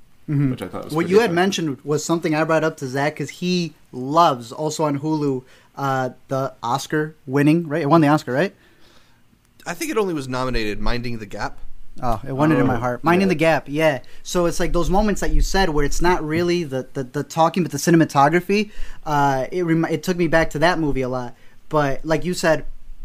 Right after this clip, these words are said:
Speaker 1: I feel that the, while the movie, it's, like, it's got that mid-nineties feel. These, these girls come together and, you know, they're skateboarding. Uh, the show to me feels a lot like Broad City.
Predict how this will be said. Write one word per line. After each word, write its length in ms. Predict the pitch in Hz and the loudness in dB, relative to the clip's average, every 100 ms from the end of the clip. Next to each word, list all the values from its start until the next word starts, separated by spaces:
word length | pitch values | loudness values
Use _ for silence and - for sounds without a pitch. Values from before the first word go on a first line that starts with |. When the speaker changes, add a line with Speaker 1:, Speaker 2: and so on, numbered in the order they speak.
| - - - | -6 -6 0
Speaker 1:
I 180 | 156 208 | 2 2
feel 440 | - 208 202 202 196 | 2 2 4 2 0
that 240 | 151 147 - | -2 -2 -2
the, 260 | 143 139 | -2 -2
while 200 | 131 139 | -2 -2
the 100 | 139 | 0
movie, 380 | 139 165 165 170 | 2 2 2 0
it's, 160 | 151 - | -2 -2
like, 140 | 135 | -6
it's 100 | 135 | -4
got 120 | 151 | -4
that 100 | 156 147 | -4 -2
mid-nineties 540 | 139 127 143 139 139 | -2 0 0 0 -4
feel. 380 | 143 143 139 135 | -2 0 0 -4
These, 260 | 127 123 | -6 -8
these 160 | 131 127 | -8 -4
girls 220 | 139 143 | -2 -2
come 160 | - 143 | 0 0
together 560 | 135 135 131 135 131 | 0 0 0 0 -2
and, 200 | 123 117 | -4 -4
you 60 | 117 | -6
know, 60 | 120 | -6
they're 80 | 117 | -6
skateboarding. 600 | - 143 139 139 139 135 - - - | 0 2 4 2 2 2 0 4 6
Uh, 440 | - 131 127 123 120 - - - | 6 4 6 4 4 4 4 4
the 80 | 156 | 2
show 220 | 143 214 | 2 2
to 80 | 247 | 2
me 160 | 196 202 | 2 0
feels 220 | 180 170 | 0 -2
a 40 | |
lot 140 | 156 151 | -2 -2
like 120 | 156 | -2
Broad 220 | 147 143 | -2 -2
City. 300 | - 156 208 | -2 -4 -4